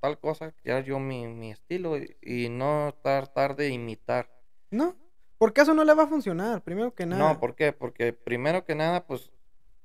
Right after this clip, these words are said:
Speaker 1: ah, toca igualito que fulano, pues, a ver, que están venerando a esa ju-, al
Speaker 2: Ándale,
Speaker 1: fulano y tu
Speaker 2: no a
Speaker 1: nombre, ¿dónde,
Speaker 2: él.
Speaker 1: dónde está acá?
Speaker 2: Sí,
Speaker 1: Exactamente.
Speaker 2: señor.
Speaker 1: Entonces, pues, tratar de, de dar lo que pueda cada quien y no decir, "No, pues, es que la neta yo no valgo madre porque no puedo tocar igual que aquel". No, no, pues, tú trata de sacar tu, tu mismo rollo.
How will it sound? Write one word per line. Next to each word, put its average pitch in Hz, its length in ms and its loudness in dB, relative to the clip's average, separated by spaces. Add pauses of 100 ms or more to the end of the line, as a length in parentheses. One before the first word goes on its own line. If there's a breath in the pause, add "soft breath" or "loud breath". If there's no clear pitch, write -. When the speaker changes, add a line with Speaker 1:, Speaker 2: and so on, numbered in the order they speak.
(160)
Speaker 1:
ah, 160 260 -4
toca 160 220 -4
igualito 147 400 -4
que - 80 -20
fulano, 135 480 -4
pues, - 140 -20
a 107 40 -8
ver, 123 200 -6
que - 80 -16
están 160 360 -4
venerando 143 460 -2
a - 20 -2
esa 160 120 -8
ju-, - 140 -16
al 117 80 -4
Speaker 2:
Ándale, 151 160 -8
Speaker 1:
fulano 147 400 0
y 127 80 -4
tu 165 60 -6
Speaker 2:
no 190 200 2
a 208 60 6
Speaker 1:
nombre, 175 180 4
¿dónde, 220 180 0
Speaker 2:
él. 208 60 -6
Speaker 1:
dónde 151 180 -6
está - 160 -10
acá? - 140 -10
Speaker 2:
Sí, 127 80 -10
Speaker 1:
Exactamente. 147 540 -10
Speaker 2:
señor. 151 180 -10
Speaker 1:
Entonces, 151 460 -4 (840)
pues, 135 160 -4
tratar 165 400 2
de, 196 200 0
de 156 160 2
dar 170 380 2 (180)
lo 127 260 -2
que 120 100 -4
pueda 175 340 0
cada 180 220 0
quien 185 420 -4 (240)
y 131 140 -6
no 151 140 0
decir, 156 200 -4
"No, 196 180 -2
pues, 165 140 -4
es 170 80 -10
que 185 80 -8
la 165 80 -2
neta 165 200 -4
yo 175 60 -2
no 170 120 -2
valgo 165 240 -2
madre 175 260 -2
porque - 260 -10
no 151 140 -4
puedo 160 200 -2
tocar 147 260 -4
igual 151 180 -2
que - 100 -20
aquel". 139 200 -10
No, 135 100 -6
no, 151 200 -6
pues, - 180 -14
tú 170 120 -4
trata 185 300 -4
de 170 80 -2
sacar 147 320 -6
tu, 170 240 -6
tu 139 160 -8
mismo 170 260 -6
rollo. 190 340 -4